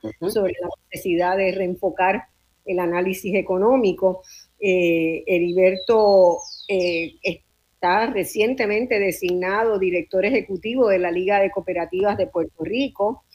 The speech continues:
Speaker 2: Eh, él hizo su carrera de economía en la U P R, fue presidente de la Asociación de Economistas del país y en dos mil, en dos mil diecinueve, ¿verdad? Fuiste presidente.
Speaker 1: Sí.
Speaker 2: Y también,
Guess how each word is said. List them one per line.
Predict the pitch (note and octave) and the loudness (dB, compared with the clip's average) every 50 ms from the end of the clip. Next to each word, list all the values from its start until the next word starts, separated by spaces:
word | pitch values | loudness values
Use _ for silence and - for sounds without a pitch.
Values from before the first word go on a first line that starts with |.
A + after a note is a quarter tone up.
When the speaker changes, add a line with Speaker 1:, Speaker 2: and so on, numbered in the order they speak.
| - _ _ _ _ _ _ _ - | -20 _ _ _ _ _ _ _ -6
Speaker 2:
Eh, | - F#3 F3 F3 E3+ E3 E3 D#3+ D#3+ - | -2 0 0 2 2 2 2 0 -2 0
él | - F#3 G3 G#3+ | 2 2 2 2
hizo | A3+ A3 - C#4 C4 | 0 -2 0 -2 -2
su | - B3+ | -2 -2
carrera | - - F3+ F3+ F#3 F#3+ F#3+ G3 | 0 0 2 2 2 4 4 6
de | F#3+ G3 | 4 4
economía | F#3+ G3 F3+ F#3 F#3 F3+ F#3+ G#3 A3+ A#3+ | 2 0 -2 -2 0 0 2 2 2 2
en | A#3 G#3 | 2 2
la | F#3+ F3+ | 2 2
U | F3+ F3+ F3+ | 2 0 -2
P | - F#3+ F#3 F#3+ A3+ C4+ | -4 -2 0 4 4 4
R, | D#4 C#4+ A3 G#3+ G3 | 4 4 2 -2 -2
fue | - - G#3 G3 | -2 -4 -4 0
presidente | - A#3+ A#3 - - B3+ G3 F#3 G3+ A#3 D4+ D#4 - A#3 | 2 0 0 0 0 -4 -2 0 0 0 0 0 0 0
de | G3+ F3+ | 2 2
la | F3+ | 0
Asociación | E3 - - E3 - F3+ E3+ E3 E3 - G3 F#3+ G3 | -2 -4 -6 -8 -6 -6 -6 -6 -6 -6 -6 -4 -4
de | G#3 | -4
Economistas | G3+ G#3 F#3+ F#3 F3+ F3 F3+ G3 G3 - - G3+ G3 | -4 -4 -6 -4 -2 -2 -4 -4 -4 -2 -2 -2 -2
del | G3 F3+ D#3+ | -2 -4 -6
país | - - E3+ E3+ F3+ A#3 F#4+ F#4 - _ _ _ _ _ _ _ _ _ _ _ - | -2 -2 -2 0 0 0 -2 -2 -4 _ _ _ _ _ _ _ _ _ _ _ -10
y | A#3+ G#3 G#3+ A#3 C4+ C4 C4 - | -6 -4 -2 0 -2 -2 -2 -2
en | F#3 F3 E3+ E3+ E3+ E3+ E3+ F3 F3+ F3 | 0 0 0 0 -2 -2 -2 -4 -4 -2
dos | F3 F#3 F3+ G#3 | -2 -2 -2 0
mil, | G3 F#3+ F#3+ G3 G3+ G3+ G#3+ G#3 G3+ G3 F#3+ F#3+ F#3 F#3 F3+ F3+ F3 F3 E3 - - - _ _ _ _ _ _ _ _ - | -2 0 0 0 0 0 0 0 2 2 2 0 0 0 -2 -2 -4 -4 -6 -8 -10 -14 _ _ _ _ _ _ _ _ -6
en | - F3 F3 E3+ | -4 -2 0 4
dos | F#3+ F#3 D#3+ | 2 2 4
mil | G#3 A3+ A#3+ B3 A#3+ A3+ G#3 F#3 F3 - - - | 2 0 0 0 -2 -4 -4 -6 -10 -14 -20 -6
diecinueve, | - G3+ G#3 G3+ - B3 A#3 D4+ F#4 E4 A3+ G3 | 0 2 2 2 2 2 4 4 6 6 4 4
¿verdad? | F#3 F3 F#3 G#3 A#3+ B3+ - | 4 2 2 2 2 0 0
Fuiste | - G#3+ - - A3+ | -2 -6 -4 -4 -4
presidente. | - B3 A#3 A3 - D4 C#4 C#4 B3 G3+ F#3+ F3+ - G3 G3+ - _ _ _ _ _ _ - | -4 -2 -4 -4 -4 -2 0 0 2 2 0 -2 -2 -4 -4 -4 _ _ _ _ _ _ -20
Speaker 1:
Sí. | - - - | -14 -10 -4
Speaker 2:
Y | C4 B3+ D4+ D4+ | 0 0 2 2
también, | D4+ E4 D#4 D4 C#4+ C#4 C#4+ D4 D4 D4 D#4 E4+ E4+ D#4 | 2 2 4 4 4 4 4 4 4 4 4 4 0 -2